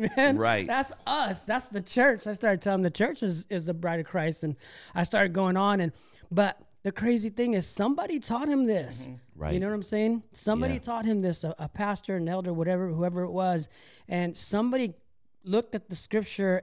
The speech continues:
Speaker 1: and interpreted it wrong, um, and put in what they wanted to, you
Speaker 2: Yeah,
Speaker 1: know?
Speaker 2: yeah.
Speaker 1: Because if you, and the, some of the stuff he was saying, I'm like, "There's no way you could think, like, this means that. That does, you're contra-, contradicting yourself, you know?"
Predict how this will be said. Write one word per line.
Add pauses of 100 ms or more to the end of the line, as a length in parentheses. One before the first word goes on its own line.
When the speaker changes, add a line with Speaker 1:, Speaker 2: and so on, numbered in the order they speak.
(100)
Speaker 1:
and
interpreted
it
wrong, (320)
um, (280)
and (120)
put
in
what
they
wanted
to,
you (140)
Speaker 2:
Yeah,
Speaker 1:
know? (100)
Speaker 2:
yeah.
Speaker 1:
Because
if
you, (120)
and
the,
some
of
the
stuff
he
was
saying,
I'm
like,
"There's
no
way
you
could
think, (460)
like,
this
means
that.
That
does,
you're
contra-,
contradicting
yourself,
you
know?"